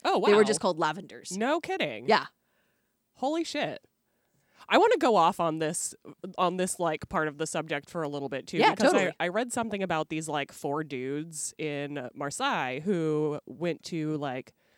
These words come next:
Speaker 1: go rob some graves and it, during the plague, and they made this concoction or a potion or whatever you wanna call it with lavender and some of, it was, like, lavender, vinegar,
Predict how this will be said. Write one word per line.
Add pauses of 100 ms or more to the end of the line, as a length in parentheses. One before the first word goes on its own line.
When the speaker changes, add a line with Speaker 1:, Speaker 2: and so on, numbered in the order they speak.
(360)
Speaker 1:
go
rob
some
graves (420)
and (140)
it,
during
the
plague, (520)
and
they
made
this (380)
concoction
or
a
potion
or
whatever
you
wanna
call
it (340)
with (140)
lavender
and
some
of,
it
was,
like,
lavender,
vinegar,